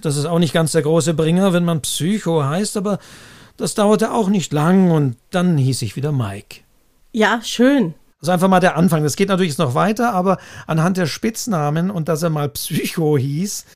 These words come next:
Speaker 1: ist ja auch schon viel gesagt, ne?
Speaker 2: Ja, und das ist das Stilmittel eigentlich der Sicht der anderen. "Man nannte mich mal Psycho."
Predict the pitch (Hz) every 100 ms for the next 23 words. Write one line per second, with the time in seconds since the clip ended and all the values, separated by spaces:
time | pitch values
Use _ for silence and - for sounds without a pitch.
0 | - 277 269 196 202 254 208 - 139 127
1 | 113 101 101 98 - 156 208 - _ 117
2 | - - 226 262 233 233 247 233 254 -
3 | 233 - 240 269 269 262 254 220 233 240
4 | 247 - 208 226 226 240 - 214 226 185
5 | 170 180 - _ - - 214 196 202 214
6 | 240 233 214 208 202 180 180 196 185 -
7 | - 190 - 165 170